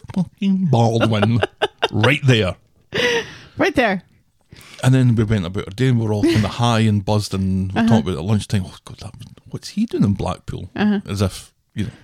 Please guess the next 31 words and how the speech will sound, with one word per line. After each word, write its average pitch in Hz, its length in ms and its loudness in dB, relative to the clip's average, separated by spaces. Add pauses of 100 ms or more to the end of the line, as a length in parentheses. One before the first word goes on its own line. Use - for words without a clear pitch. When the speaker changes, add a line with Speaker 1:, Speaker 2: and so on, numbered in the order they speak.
(220)
Speaker 2:
celebrities 92 420 -4
don't 90 140 -4
go 78 100 -6
to - 60 -8
Blackpool. - 380 -8 (220)
Speaker 1:
Right. 392 260 -2 (880)
Speaker 2:
But 117 160 -2
my 107 60 -2
gran 113 340 2
was 98 140 0
sitting - 300 -2
with 95 120 0
a 95 60 -2
face - 320 -2
like - 140 -6
thunder 113 300 0 (1080)
'cause 117 160 0
she - 140 -2
was 98 140 -2
so - 260 0
pissed - 340 0
off 104 240 2
'cause 101 160 -4
Mike 101 260 0
Baldwin 101 360 -2
was 92 160 -4
having 98 180 -2
an 92 100 -2
affair 92 280 0
with 92 100 -4
Deirdre. 90 380 -2